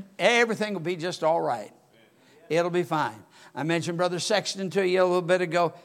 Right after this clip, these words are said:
He's doing fine. How do I know that? God promised it. He's doing just fine. Hallelujah. Now, God says, "I've written these things so you may know." Do you have the helmet of salvation on?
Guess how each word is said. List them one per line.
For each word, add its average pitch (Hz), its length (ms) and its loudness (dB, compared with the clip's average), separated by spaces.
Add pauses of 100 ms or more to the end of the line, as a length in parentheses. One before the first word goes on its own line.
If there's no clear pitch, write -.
(100)
He's 160 180 -6
doing 127 300 -6
fine. 104 200 -10 (2250)
How 175 120 2
do 185 80 2
I 202 140 6
know 233 180 0
that? 190 280 -4
God 127 200 -8
promised 123 440 -8
it. 117 100 -16 (1700)
He's 170 160 2
doing 143 320 -4
just 143 240 -10
fine. 101 280 -10 (1000)
Hallelujah. 196 840 2 (720)
Now, 240 320 4 (1300)
God 156 220 0
says, 139 220 -10
"I've 131 120 -8
written 156 200 -6
these 156 200 -6
things 160 240 -6
so 151 80 -8
you 143 180 -6
may 139 160 -8
know." 127 240 -8 (320)
Do 143 60 -8
you 185 80 0
have 220 120 0
the 214 60 -2
helmet 202 280 -2
of 160 60 -12
salvation 175 600 -6
on? 170 200 -8